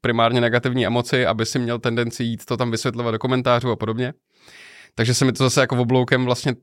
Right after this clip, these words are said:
vrátilo zpátky všechny ty negativní zprávy jako ze světa a tak. Protože si na, ve zpravodajství jakoby nikdy není zpráva typu: "Na Mělnicku dneska nikdo někoho nezabil. <laughs> Všichni přežili."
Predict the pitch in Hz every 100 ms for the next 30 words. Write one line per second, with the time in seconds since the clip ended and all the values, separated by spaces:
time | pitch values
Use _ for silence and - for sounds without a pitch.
0 | _ 120 107 104 117 117 - 110 110 110
1 | - 110 104 - 120 110 113 117 117 113
2 | - 117 113 117 110 113 113 113 - 117
3 | 117 113 107 104 - _ _ _ _ _
4 | _ _ - - - 110 107 117 117 113
5 | - - - - _ - 110 - 131 120
6 | 117 - 123 123 117 110 120 127 120 117
7 | 131 113 117 - 107 113 113 107 113 107
8 | 101 120 _ 104 156 170 160 151 - 147
9 | 131 127 - 143 123 120 120 165 196 180
10 | 156 160 151 135 113 98 104 _ - -
11 | - 120 - 117 180 175 170 165 135 135
12 | 117